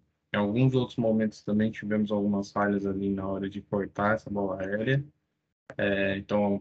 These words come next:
precisa treinar isso, ajustar esse ponto, porque o ataque e o meio tão funcionando bem. Claro que algumas,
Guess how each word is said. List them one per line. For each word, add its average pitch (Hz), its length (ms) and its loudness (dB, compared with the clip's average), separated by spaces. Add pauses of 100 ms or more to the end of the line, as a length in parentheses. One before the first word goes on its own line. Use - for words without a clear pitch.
precisa 120 380 0
treinar 107 440 4
isso, 131 300 2
ajustar 110 380 0
esse - 160 -4
ponto, 117 500 0
porque 165 240 -2
o 175 100 4
ataque 147 840 2
e 123 120 2
o 120 80 2
meio 123 340 2
tão 143 140 0
funcionando 143 600 2
bem. 123 360 2 (520)
Claro 110 260 4
que - 80 -2
algumas, 110 760 0